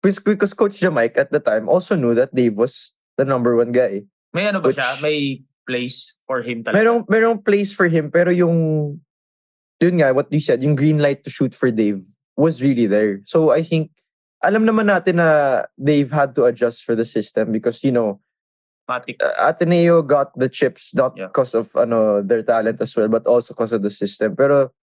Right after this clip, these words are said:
Speaker 1: in times like that na nawala na
Speaker 2: Bigay
Speaker 1: yung
Speaker 2: mo
Speaker 1: number
Speaker 2: na,
Speaker 1: one
Speaker 2: bro.
Speaker 1: guy mo,
Speaker 2: Bigay
Speaker 1: oo.
Speaker 2: mo na, bro.
Speaker 1: Tapos si Ange is also, yun nga, like what you said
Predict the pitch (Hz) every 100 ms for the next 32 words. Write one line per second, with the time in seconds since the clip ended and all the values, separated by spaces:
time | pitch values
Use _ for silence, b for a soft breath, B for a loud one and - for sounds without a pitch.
0 | _ 151 160 180 185 175 120 117 117 -
1 | 120 123 120 117 110 110 _ _ _ _
2 | _ _ _ _ _ _ 135 151 165 170
3 | 175 165 156 147 143 139 135 123 117 117
4 | 113 123 110 107 110 110 110 127 165 190
5 | 190 - 156 175 185 165 165 156 160 165
6 | 156 151 151 143 139 139 143 135 156 139